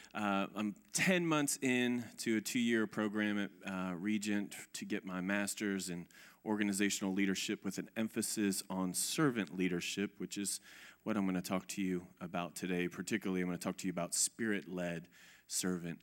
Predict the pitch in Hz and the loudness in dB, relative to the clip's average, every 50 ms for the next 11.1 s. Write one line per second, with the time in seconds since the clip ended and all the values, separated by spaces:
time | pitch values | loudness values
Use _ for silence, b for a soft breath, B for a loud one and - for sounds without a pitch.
0 | - - 92 92 90 87 87 82 82 - - - 87 85 - - - - 110 107 | -14 -12 -6 -4 -4 -2 -2 -2 -4 -4 -4 -6 -6 -8 -10 -12 -8 -6 -4 0
1 | 107 165 208 226 156 120 120 120 107 104 110 104 101 98 B B B B B B | 2 4 4 4 4 6 4 4 4 4 2 0 0 -2 B B B B B B
2 | B B B - - 95 95 92 92 92 92 95 110 110 110 101 110 117 117 110 | B B B -6 -2 -2 0 0 0 -2 -2 -2 -2 -2 0 0 0 0 0 0
3 | - - 101 - - - - 165 165 151 131 117 110 - - - - - _ _ | -2 0 0 2 2 2 4 4 4 6 4 2 0 -4 -10 -20 -20 -20 _ _
4 | _ _ _ _ _ _ - - - 117 113 98 90 113 117 - 104 117 120 123 | _ _ _ _ _ _ -10 -4 -2 0 0 2 2 0 0 0 -2 -2 -2 0
5 | 147 170 165 127 - - - - 104 - - - - 156 175 156 120 - - - | 0 0 0 -2 -4 -6 -8 -10 -10 -10 -12 -6 -2 -2 -2 -2 -2 -6 -10 -12
6 | - - _ _ _ _ - - - - - 110 113 120 127 - - 113 104 - | -14 -18 _ _ _ _ -18 -16 -14 -10 -6 -4 -2 -2 -2 -2 -4 -6 -2 -2
7 | 139 131 110 110 110 107 95 98 92 110 120 127 117 104 107 107 - B B B | -2 -2 -2 -2 -4 -4 -4 -4 -4 -2 0 2 2 0 0 -2 -6 B B B
8 | B B B B - 110 107 107 101 - 143 139 135 120 120 113 101 87 90 95 | B B B B -6 -4 -2 -2 -2 -4 -6 -6 -4 -4 -4 -4 -4 -2 0 0
9 | 98 92 87 87 90 - - - - - - _ _ _ _ B B B B B | 2 2 2 0 -2 -6 -10 -16 -16 -18 -20 _ _ _ _ B B B B B
10 | B B B B B B B B B _ - 98 95 98 101 104 104 104 101 101 | B B B B B B B B B _ -6 -2 0 2 2 2 2 2 2 2
11 | 98 95 | 2 0